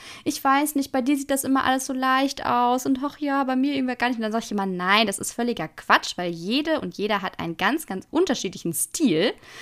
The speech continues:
aber der bildet sich erstmal. Dafür muss, müsst, dafür müsst ihr erstmal machen,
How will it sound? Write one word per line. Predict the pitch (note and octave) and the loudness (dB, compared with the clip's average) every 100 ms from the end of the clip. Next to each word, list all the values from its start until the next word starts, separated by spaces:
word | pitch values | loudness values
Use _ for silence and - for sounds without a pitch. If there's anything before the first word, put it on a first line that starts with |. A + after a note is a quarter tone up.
| - - | -12 -2
aber | - A3 | 4 6
der | A#3 A#3+ | 6 6
bildet | G#3 C4 D4+ D4+ B3 | 4 6 6 6 2
sich | G3 G#3 - | 0 0 0
erstmal. | D#3+ E3 E3+ D#3+ E3 | 0 0 -2 0 0
Dafür | G3+ A3+ | -2 0
muss, | B3 C#4 | 0 0
müsst, | B3 B3 C#4 | 2 2 4
dafür | C#4 C#4 | 2 2
müsst | D#4+ G4 | 2 2
ihr | - | 2
erstmal | C#4 C#4 B3+ | 2 2 4
machen, | G#3+ B3 - D#3+ | 6 4 4 -2